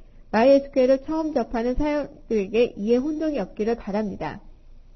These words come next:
그런 다음 이제 제이에스 보드에 마이 에스큐엘 사용자를 등록합니다. 제이에스 보드의 마이 에스큐엘 사용자 등록 페이지에서 마이 에스큐엘 디비 명과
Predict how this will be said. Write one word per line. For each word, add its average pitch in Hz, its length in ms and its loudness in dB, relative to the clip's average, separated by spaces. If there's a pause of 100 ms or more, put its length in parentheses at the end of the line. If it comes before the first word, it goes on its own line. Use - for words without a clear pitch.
(1800)
그런 269 280 4
다음 208 360 0
이제 233 300 2
제이에스 254 480 0
보드에 202 440 -2
마이 202 260 -2
에스큐엘 254 380 0
사용자를 294 580 -4
등록합니다. 226 720 -8 (1080)
제이에스 294 460 2
보드의 226 360 -2
마이 208 260 2
에스큐엘 254 420 2
사용자 285 380 -2
등록 233 380 -4
페이지에서 285 760 -2 (460)
마이 233 260 2
에스큐엘 240 680 -2
디비 233 300 0
명과 202 640 -4